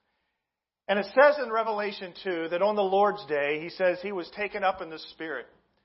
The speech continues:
And he heard behind him a loud voice like a trumpet that said, "Write on a scroll what you see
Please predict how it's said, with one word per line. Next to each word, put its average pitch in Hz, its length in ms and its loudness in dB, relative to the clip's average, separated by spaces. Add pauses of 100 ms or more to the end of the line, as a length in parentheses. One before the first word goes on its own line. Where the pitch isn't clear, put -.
(320)
And 190 140 2
he 202 80 0
heard 240 300 6
behind 233 520 2
him 160 400 -2
a 185 60 2
loud 185 540 6
voice 165 500 -2 (460)
like 180 240 6
a 170 60 -2 (180)
trumpet 190 360 4 (1300)
that 190 140 8 (120)
said, 202 280 2 (420)
"Write 262 320 6
on 294 140 6
a 254 60 0
scroll 185 1000 0 (540)
what 208 260 4
you 208 100 -8 (160)
see 165 320 -6